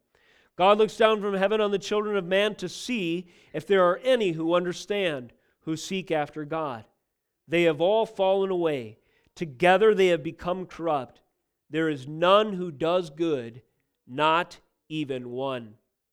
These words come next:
There are two words for corrupt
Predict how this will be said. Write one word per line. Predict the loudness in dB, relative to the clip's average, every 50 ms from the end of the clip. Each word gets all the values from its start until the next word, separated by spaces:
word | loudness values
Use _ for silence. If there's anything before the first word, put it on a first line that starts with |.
| _ _ _ _ _ _ _ _ _ _ _ _ _ _ _ _ _ _ _ _ _ _ _ _ _ _
There | -6 -4
are | -4 -4
two | -6 -8 -8 -6 -4
words | 0 0 0 0 0 -2 -6 -8 -14 -18 -18 _
for | -8 -8 -8 -8
corrupt | -8 -10 -4 0 2 2 2 2 -2 -12 -20